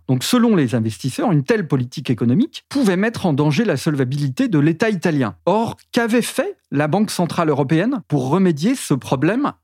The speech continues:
à l'époque ? Rien. Nada, niente. Elle n'avait pas levé le petit doigt. La raison invoquée, c'était que les Italiens avaient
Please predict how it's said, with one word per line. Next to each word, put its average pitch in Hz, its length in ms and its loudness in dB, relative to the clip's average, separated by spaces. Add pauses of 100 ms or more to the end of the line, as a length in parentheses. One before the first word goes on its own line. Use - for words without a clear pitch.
à 175 80 0
l'époque ? 139 460 -2 (120)
Rien. 151 440 0 (160)
Nada, 151 560 0
niente. 147 480 2 (300)
Elle 139 140 2
n'avait 185 220 2
pas 208 320 -2
levé 175 400 2
le 190 100 2
petit - 220 -12
doigt. 123 340 0
La 139 140 2
raison 202 320 2
invoquée, 165 560 0
c'était 226 280 -2
que 196 220 0
les 175 320 2
Italiens 196 480 0 (340)
avaient 185 440 -2